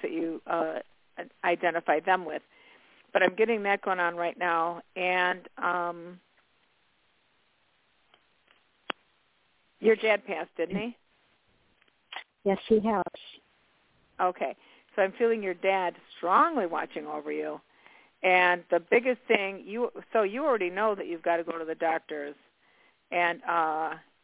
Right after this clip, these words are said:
Speaker 1: have checkup after checkup after checkup, correct?
Speaker 2: No, that's not, that, that's not the process that, that we're in at all right now. No, that's already been achieved.
Speaker 1: Oh, no, so you've already gone through it. Remember, this is past, present, and future.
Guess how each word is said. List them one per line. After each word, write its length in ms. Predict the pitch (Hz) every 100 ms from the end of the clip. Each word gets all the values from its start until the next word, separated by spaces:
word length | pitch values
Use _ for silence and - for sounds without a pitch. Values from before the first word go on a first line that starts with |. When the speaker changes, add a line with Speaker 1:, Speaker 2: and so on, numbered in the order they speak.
| _ _
Speaker 1:
have 220 | 185 - -
checkup 380 | 180 175 170 170
after 240 | 170 165
checkup 420 | - 170 - 156
after 220 | 160 156
checkup, 420 | 160 330 311 131 -
correct? 380 | - 294 285 - - _ _ _ _ _ _ _ _ _ - _ _ _ -
Speaker 2:
No, 140 | 233 233
that's 240 | 220 220 -
not, 240 | 214 190
that, 180 | - 185 -
that's 240 | - 185 -
not 200 | 175 -
the 80 | 156
process 560 | - 170 165 - 160 160 -
that, 240 | 156 156 - _ _ -
that 180 | 160
we're 300 | - 160 156
in 140 | 160 160
at 120 | 151
all 240 | 160 165
right 240 | 175 170 -
now. 360 | 180 170 175 -
No, 300 | - 170 170
that's 260 | 165 170 -
already 380 | 170 165 160 156
been 280 | 139 160 156
achieved. 440 | 151 - 160 165 165 - - _ _ _ _ _ _ _ _ _ _ -
Speaker 1:
Oh, 120 | 240
no, 180 | 247 202 - -
so 80 |
you've 160 | 233 220
already 220 | 208 208
gone 200 | 202 196 -
through 140 | 220
it. 60 | 170
Remember, 340 | 185 185 190
this 120 | 196 190
is 80 | 190 -
past, 280 | 190 190 -
present, 260 | 185 185
and 100 | 175
future. 420 | - 196 - 147